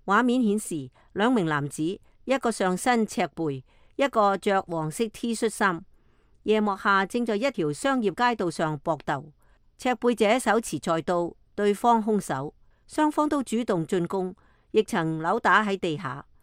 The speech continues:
不過，持刀者始終佔據上風。幾個畫面顯示，持刀人重重斬向對方，直到對方最後倒地。持刀人仲繼續向倒地者斬去。見對方冇反抗之後，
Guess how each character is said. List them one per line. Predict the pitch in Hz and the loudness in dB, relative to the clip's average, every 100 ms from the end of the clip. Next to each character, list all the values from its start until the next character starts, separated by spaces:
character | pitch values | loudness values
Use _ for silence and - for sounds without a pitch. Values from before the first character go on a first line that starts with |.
| _ _ - | _ _ -4
不 | - | -2
過， | 165 139 - _ _ | -2 -4 -10 _ _
持 | - 196 | -6 -2
刀 | 294 | 0
者 | 277 247 | 0 0
始 | 220 220 220 | 0 -2 2
終 | 254 226 | 2 2
佔 | 196 185 | 2 0
據 | 170 | 0
上 | 156 139 | -2 -6
風。 | 127 170 165 _ _ _ _ | -4 -6 -6 _ _ _ _
幾 | - 339 | 0 2
個 | 262 | 4
畫 | 226 208 | 4 4
面 | 240 233 | 2 0
顯 | 208 180 | 0 -2
示， | - 151 - _ _ _ | -4 -8 -10 _ _ _
持 | - 208 | -4 0
刀 | 302 | 2
人 | 339 175 156 139 | 0 0 -2 -4
重 | 185 220 | -2 0
重 | 220 196 185 202 | 0 0 0 2
斬 | 190 170 233 202 | 4 4 2 -2
向 | 196 180 | -2 -2
對 | 180 165 | -2 -2
方， | 160 185 185 - _ _ _ - | 0 -2 -2 -12 _ _ _ -2
直 | 214 | 0
到 | 240 220 | 2 2
對 | 233 | 2
方 | 220 294 269 | 2 2 2
最 | 233 196 | 0 -2
後 | 214 151 | -2 -4
倒 | 143 156 | -6 -6
地。 | 165 131 - _ _ _ | -6 -8 -14 _ _ _
持 | - 202 | -6 -2
刀 | 285 | 0
人 | 302 175 156 | 0 0 0
仲 | 190 190 | 0 0
繼 | 208 | 0
續 | 208 196 175 | 0 0 -2
向 | 190 196 196 | -2 -2 -2
倒 | 175 180 214 | -2 -2 0
地 | 175 160 | -2 -2
者 | 160 160 175 | -2 -4 -6
斬 | 156 131 185 | -6 -4 -2
去。 | 180 147 131 _ _ _ _ - | -2 -4 -6 _ _ _ _ -2
見 | 196 190 | 2 4
對 | 190 185 | 2 0
方 | 208 208 208 | 4 4 4
冇 | 175 185 | 0 0
反 | 196 170 202 | 2 2 2
抗 | 214 185 | 0 0
之 | 180 208 | 0 -2
後， | 180 143 | 0 -4